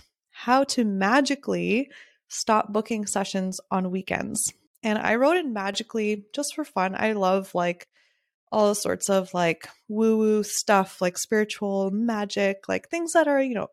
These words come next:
out of this world. But I, I dropped that word in there intentionally because it literally, you can stop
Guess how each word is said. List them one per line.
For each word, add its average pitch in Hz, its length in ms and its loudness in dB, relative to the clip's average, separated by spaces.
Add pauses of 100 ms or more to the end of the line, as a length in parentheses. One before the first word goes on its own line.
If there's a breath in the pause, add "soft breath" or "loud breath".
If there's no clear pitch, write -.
(120)
out 233 80 -4
of 254 80 4
this 233 180 -6
world. 220 340 0 (500 soft breath)
But 262 120 2
I, 269 280 4 (240)
I 247 100 2
dropped 302 320 2
that 349 220 4
word 247 280 6
in 220 180 2
there 220 160 4
intentionally 202 800 -2
because 214 600 0 (480)
it 233 180 0
literally, 277 800 2
you 233 120 -2
can 285 180 -2
stop 208 560 0